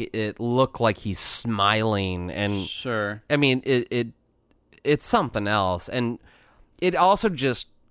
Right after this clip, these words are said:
Speaker 1: all the levity of, like, the first two incidents is just completely sucked out by incident three.
Speaker 2: Yeah, it gets grotesque. I don't know. What's it say about me that, like,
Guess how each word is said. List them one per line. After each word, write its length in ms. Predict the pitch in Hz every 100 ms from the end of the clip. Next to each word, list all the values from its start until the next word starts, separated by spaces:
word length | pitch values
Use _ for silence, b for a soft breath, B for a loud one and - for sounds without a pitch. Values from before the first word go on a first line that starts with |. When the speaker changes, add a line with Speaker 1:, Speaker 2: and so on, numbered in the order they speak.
| _ _
Speaker 1:
all 200 | 147 170
the 140 | 165
levity 640 | 135 113 120 139 151 151 151
of, 120 | 127
like, 160 | 110
the 100 | -
first 380 | - 123 131 -
two 460 | - 156 147 143 -
incidents 640 | 160 156 160 156 156 165 - - -
is 200 | 170 127
just 340 | - 175 -
completely 1000 | - 151 127 - 143 143 151 156 143 113
sucked 460 | 98 - 113 - -
out 360 | 101 90 80 -
by 300 | 113 101 92
incident 540 | - 110 - 98 82
three. 420 | - - 92 85 -
Speaker 2:
Yeah, 260 | 113 110 110
it 140 | 117
gets 180 | 110 -
grotesque. 580 | 98 87 90 87 - b b -
I 120 | 170
don't 100 | 170
know. 80 | 147
What's 200 | 175 196
it 80 | 165
say 180 | - 143
about 240 | 123 107
me 180 | 113 110
that, 180 | 101 98
like, 260 | 98 95